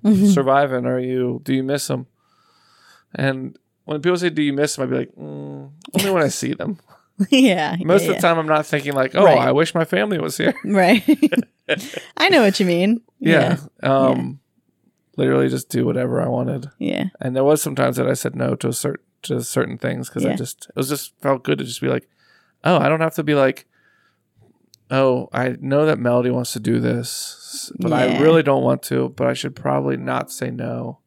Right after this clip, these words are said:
Speaker 1: Right.
Speaker 2: Something else that I did not miss at all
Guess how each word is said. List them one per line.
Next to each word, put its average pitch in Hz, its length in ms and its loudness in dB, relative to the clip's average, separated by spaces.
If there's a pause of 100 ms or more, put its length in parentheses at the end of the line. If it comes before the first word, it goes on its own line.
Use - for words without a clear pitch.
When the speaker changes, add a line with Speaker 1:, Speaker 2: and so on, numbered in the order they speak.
Speaker 1:
Right. 165 360 -6 (1160)
Speaker 2:
Something 185 380 -2
else - 760 0
that 117 100 2
I 123 40 2
did 123 200 0
not 123 340 0
miss 123 420 -4
at 113 220 -4
all - 460 -4